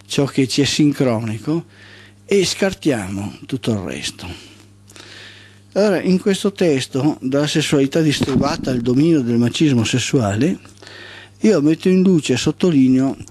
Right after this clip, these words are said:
alcuni aspetti, alcuni principi che sono fondamentali per riuscire a capire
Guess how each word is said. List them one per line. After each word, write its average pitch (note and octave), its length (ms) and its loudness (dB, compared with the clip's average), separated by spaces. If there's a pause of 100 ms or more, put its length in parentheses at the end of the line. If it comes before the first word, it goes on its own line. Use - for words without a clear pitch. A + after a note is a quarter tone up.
(120)
alcuni D3 440 0
aspetti, A#2 560 -2
alcuni C#3+ 360 2
principi D3 640 0
che D3 120 2
sono D3 280 2
fondamentali C3+ 1080 0 (600)
per C3+ 120 2
riuscire C#3+ 360 2
a C3+ 60 -2
capire B2+ 580 0